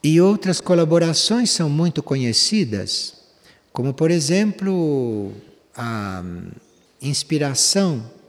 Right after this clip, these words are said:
que estes seres podem exercer sobre cientistas, sobre artistas,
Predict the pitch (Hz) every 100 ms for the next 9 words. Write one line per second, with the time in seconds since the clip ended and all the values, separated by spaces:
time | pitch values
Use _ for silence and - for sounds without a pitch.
0 | _ _ _ _ _ _ 131 117 - 135
1 | - 127 151 160 165 - - - - _
2 | _ 127 123 117 120 113 120 117 - 185
3 | 160 107 - - - - _ _ - -
4 | - 123 127 117 120 117 107 - 113 113
5 | - 202 185 - 107 95 - - - _
6 | - - - 123 113 113 107 - - 196
7 | 160 - 104 92 - - -